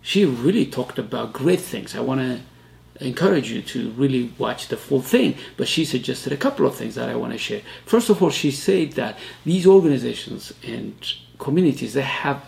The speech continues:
a moral obligation to create that kind of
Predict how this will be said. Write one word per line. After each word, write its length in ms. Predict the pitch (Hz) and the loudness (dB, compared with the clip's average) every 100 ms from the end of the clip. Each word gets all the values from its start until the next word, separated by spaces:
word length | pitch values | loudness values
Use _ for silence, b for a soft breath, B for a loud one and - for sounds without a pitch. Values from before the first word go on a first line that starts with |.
| - | -10
a 60 | - | -6
moral 440 | 123 131 135 - 135 | -2 0 0 -2 -4
obligation 540 | 117 117 - 113 - - | -6 -8 -8 -8 -8 -10
to 100 | - | -8
create 280 | - 127 | -4 -2
that 180 | 127 123 | -2 -6
kind 220 | - 123 | -6 -8
of 180 | 117 - | -8 -10